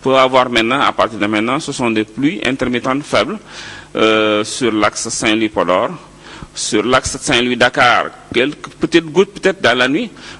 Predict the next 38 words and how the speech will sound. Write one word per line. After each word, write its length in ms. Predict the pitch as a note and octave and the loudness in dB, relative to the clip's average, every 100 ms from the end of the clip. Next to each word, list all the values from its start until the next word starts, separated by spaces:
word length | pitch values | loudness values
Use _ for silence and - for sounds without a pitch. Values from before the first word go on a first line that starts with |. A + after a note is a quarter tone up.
| - | -2
mais 580 | A#2 C3 B2 A#2 A2+ | 2 2 2 2 0
dès 180 | A2 C#3+ | 4 2
demain 220 | D#3 A#2+ | 4 0
matin, 300 | G#2+ G#2 C3 | 0 0 0
la 80 | B2+ | 0
situation 500 | - G2 G2 - C3 | 0 -2 -2 -2 -4
pourrait 240 | C3 G2 F#2 | -2 -2 -2
revenir 460 | F#2+ F#2+ G2 G#2 | -4 -6 -4 -4
à 40 | F#2+ | -2
la 80 | |
normale. 320 | F2 E2 D2 - - - | -4 -4 -8 -10 -14 -18
C'est, 280 | - D3+ E3 | -14 -8 -6
c'est 140 | E3+ | -2
des 100 | F3+ | -2
pluies 160 | F3 G#3 | 0 0
hors 100 | F3 | 0
saison 280 | D3 D#3 G3+ | 0 0 0
qui 100 | D#3+ | 0
n'ont 140 | C3 | 2
rien 160 | C#3+ G#3+ | 2 2
à 60 | |
voir 180 | E3 C3 | 2 4
avec 120 | B2+ | 2
la 80 | A2+ | 2
saison 200 | A2+ G#2+ | -2 -2
des 100 | F#2 | -4
pluies, 280 | F#2+ A2 A3+ - - - - - - | -4 -6 -8 -10 -18 -18 -18 -20 -6
puisque 240 | D3+ D3 D#3 | -2 0 2
les, 1120 | C3 B2 A#2 A2+ A2+ G#2+ G2+ - - - - | 4 4 4 2 2 2 0 -2 -4 -4 -4
le 340 | - - B2 | -4 -4 -2
seul 300 | B2+ - D#3+ | -2 2 0
peut-être 340 | E3+ - C3+ A#2 | 0 0 -2 0
lien, 340 | A2 B2 D3 | -2 0 0
c'est 160 | C3 A#2 | 0 -4
l'humidité 480 | A2 A#2 A#2 F#3+ G3+ - - | -2 -2 -2 -2 -2 -6 -6
et 60 | G2+ | -2
les 120 | G2+ | 0
nuages, 340 | F#3 F#2 - | 0 -2 -8